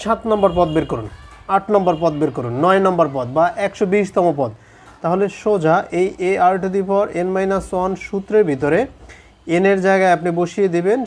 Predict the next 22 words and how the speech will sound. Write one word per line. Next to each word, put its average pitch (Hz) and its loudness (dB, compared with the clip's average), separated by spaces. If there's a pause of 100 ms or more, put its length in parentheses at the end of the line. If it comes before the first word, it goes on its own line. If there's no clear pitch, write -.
সেই 190 0 (140)
একশো - -8
সাত 170 0
নম্বর 180 -2
পদ 175 2
বের 175 -2
করতে 185 -4
বললে 277 0
এখানে 180 0
একশো - -10
সাত 160 2
বসিয়ে 165 -2
দিবেন, 202 0 (560)
আর 139 2
এর 160 2
মান 170 2
বসিয়ে 170 -2
দিবেন, 190 -2 (300)
এর 156 0
মান 156 2
বসিয়ে 127 -4
দিবেন, 123 -6